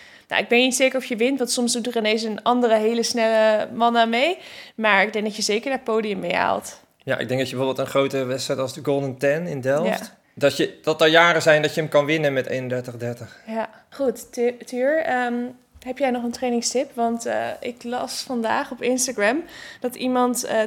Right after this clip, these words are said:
Speaker 1: tijdens het lopen, eh, luisterde naar de podcast en meteen jouw training, trainingstip toepaste. Dus we zitten nog een klein beetje aan het begin van de podcast. Dus misschien kunnen we alvast een trainingstip geven.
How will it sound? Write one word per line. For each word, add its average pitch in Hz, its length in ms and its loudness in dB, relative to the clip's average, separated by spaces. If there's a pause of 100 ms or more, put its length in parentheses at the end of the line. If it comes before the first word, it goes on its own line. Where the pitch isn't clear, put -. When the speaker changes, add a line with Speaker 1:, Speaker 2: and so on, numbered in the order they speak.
Speaker 1:
tijdens 269 360 4
het 254 120 -4
lopen, 240 800 0
eh, 220 200 -2
luisterde 240 440 2
naar 233 120 0
de 220 80 -4
podcast 311 640 0
en 233 100 -2
meteen 277 300 2
jouw 254 140 2
training, 240 440 -2
trainingstip 262 600 0 (220)
toepaste. 226 680 -4
Dus 240 240 -8
we 233 60 -10
zitten 254 240 -4
nog 277 160 -2
een 277 80 -6
klein 381 300 -6
beetje 339 220 -4
aan 302 60 -2
het - 140 -10
begin 349 160 -8
van 349 80 -6
de 311 60 -6
podcast. 320 680 -4 (300)
Dus - 120 -10
misschien 277 380 -2
kunnen 269 320 -2
we 240 220 2
alvast 240 380 -2
een 233 80 -6
trainingstip 214 480 -6
geven. - 480 -10